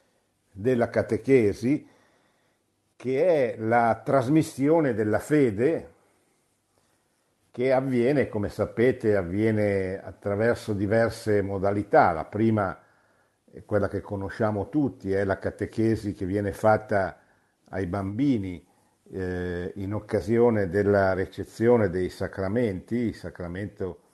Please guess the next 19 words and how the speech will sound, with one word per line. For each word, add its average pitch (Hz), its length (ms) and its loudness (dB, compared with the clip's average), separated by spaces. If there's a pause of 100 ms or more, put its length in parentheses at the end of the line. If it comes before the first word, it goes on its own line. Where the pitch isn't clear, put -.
(260)
della 92 280 -2
comunione, 95 640 2
il 85 80 -4
sacramento 95 640 -4
della, 90 540 0 (880)
ehm, 80 1400 -8 (800)
de-, 95 300 -16
del-, 101 320 -8
della 98 340 -10 (180)
confessione, 107 880 0
della 98 200 -2
comunione 107 640 0
e 82 40 -8
poi 92 240 -2
il 92 60 -4
sacramento 87 680 -6
della, 82 380 -4
della 82 320 -10
cresima. 80 440 -16